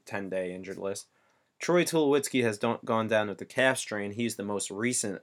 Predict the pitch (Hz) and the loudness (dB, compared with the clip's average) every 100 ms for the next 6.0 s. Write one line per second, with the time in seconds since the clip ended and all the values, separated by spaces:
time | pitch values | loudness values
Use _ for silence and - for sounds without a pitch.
0 | - - 107 101 95 98 90 87 82 92 | -10 -10 -6 -6 -6 -6 -8 -6 -6 -8
1 | 90 92 90 98 - - - 104 104 101 | -8 -6 -4 -4 -6 -12 -12 -6 -4 -4
2 | 101 101 95 90 98 98 98 104 101 95 | -4 -6 -6 -4 -4 -4 -6 -8 -8 -6
3 | 92 95 90 92 95 95 - 104 - - | -6 -6 -6 -8 -8 -8 -8 -10 -10 -20
4 | _ _ _ _ _ - - 98 - 113 | _ _ _ _ _ -16 -10 -8 2 4
5 | 107 101 - 101 95 90 - 95 107 113 | 6 4 -2 -4 -4 -6 -6 -6 -6 -8